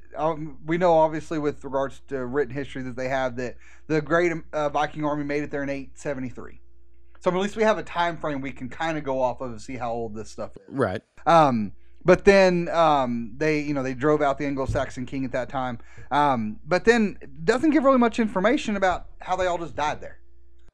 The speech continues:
Speaker 2: Right.
Speaker 1: Um, they took over a place that had lots of food.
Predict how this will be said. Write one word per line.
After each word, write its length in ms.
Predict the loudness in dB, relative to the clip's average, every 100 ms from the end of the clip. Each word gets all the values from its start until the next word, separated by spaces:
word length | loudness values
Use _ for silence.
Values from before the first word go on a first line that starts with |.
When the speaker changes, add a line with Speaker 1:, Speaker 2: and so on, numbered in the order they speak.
| _
Speaker 2:
Right. 180 | 0 0
Speaker 1:
Um, 360 | -4 -14 -14 -8
they 100 | -4
took 200 | 0 2
over 160 | 2 0
a 40 |
place 220 | -2 -2
that 100 | -2
had 200 | 0 0 0
lots 320 | 0 0 -6
of 80 | -8
food. 320 | -6 -6